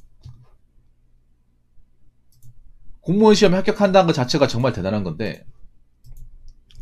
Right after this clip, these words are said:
근데 막상 그렇게 힘들게 시험 치러서 들어와서 어, 스트레스나 이제 민원 같은 거 견디지 못해서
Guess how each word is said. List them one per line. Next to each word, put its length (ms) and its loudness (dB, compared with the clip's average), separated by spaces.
근데 120 2
막상 340 6
그렇게 460 4
힘들게 400 0
시험 200 2
치러서 260 -2
들어와서 540 0
어, 500 -10
스트레스나 500 2
이제 500 2
민원 180 0
같은 240 2
거 40 -4
견디지 200 0
못해서 640 -6